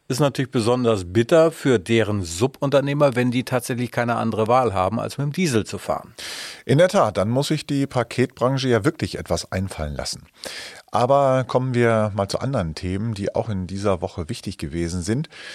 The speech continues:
Speaker 2: So haben nämlich zum Beispiel einige wichtige Player der Branche ihre Jahres- und Quartalszahlen in dieser Woche vorgelegt. Und das Bild, das sich hier abgezeichnet hat,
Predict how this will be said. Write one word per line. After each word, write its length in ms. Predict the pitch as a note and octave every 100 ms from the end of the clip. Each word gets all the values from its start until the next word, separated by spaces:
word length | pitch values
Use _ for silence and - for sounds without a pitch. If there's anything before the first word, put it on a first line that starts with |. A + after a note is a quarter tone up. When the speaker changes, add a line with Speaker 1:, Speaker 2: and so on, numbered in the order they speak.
| - -
Speaker 2:
So 220 | G2+ F#2
haben 120 | B2+
nämlich 240 | D#3 B2+
zum 160 | - A2+
Beispiel 640 | G#2 A#2 - A2 G#2+ G2+ -
einige 440 | A#2 B2+ G#2+ F#2
wichtige 460 | G#2 - C#3 A#2 G#2
Player 460 | - E2+ A2 B2
der 160 | A#2 F#2
Branche 440 | - F#2+ A2+ A2+
ihre 300 | A2 G#2+ G2
Jahres- 520 | G2 E2 E2+ G#2+ A#2+ -
und 180 | G#2
Quartalszahlen 1400 | - F2+ - - A2 B2+ - - - - E2 E2+ F2 A#2 - - - - -
in 160 | G#2 F#2
dieser 280 | F2+ F#2
Woche 200 | E2+ -
vorgelegt. 800 | F2 - E2+ E2+ D#2 E2 A2 -
Und 180 | - F2+
das 180 | D#2 -
Bild, 400 | - A2+ F3 -
das 140 | G2+
sich 160 | G2 -
hier 440 | F#2+ F2 E2 D#2+ E2
abgezeichnet 720 | - - A2 - G#2 A2 G#2
hat, 180 | A2 -